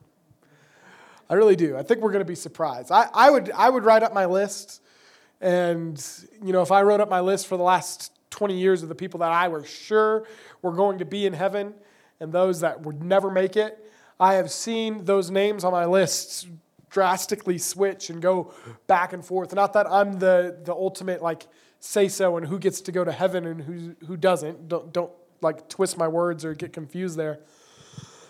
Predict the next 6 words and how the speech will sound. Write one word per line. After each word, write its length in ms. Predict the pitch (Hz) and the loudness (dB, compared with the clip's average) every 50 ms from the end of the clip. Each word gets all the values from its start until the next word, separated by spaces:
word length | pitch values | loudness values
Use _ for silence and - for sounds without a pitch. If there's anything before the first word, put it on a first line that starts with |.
| _ _ _ 453 - _ | _ _ _ -20 -4 _
<coughs> 400 | - - - - - - 339 247 196 156 - - _ _ _ _ _ _ _ _ _ _ _ _ _ _ _ - - _ _ _ _ _ _ _ _ _ _ _ _ _ - - | 0 0 0 0 0 0 -2 -2 -4 -8 -16 -20 _ _ _ _ _ _ _ _ _ _ _ _ _ _ _ -20 -20 _ _ _ _ _ _ _ _ _ _ _ _ _ -18 -6
But 180 | 165 165 202 202 | 0 0 2 4
that's 220 | 214 220 226 220 | 4 2 2 0
the 80 | - 269 | -4 -6
crazy 340 | - - 240 262 220 247 - | -2 -2 -2 -2 -2 -6 -10
part. 280 | - - 135 123 - | -10 -12 -12 -14 -14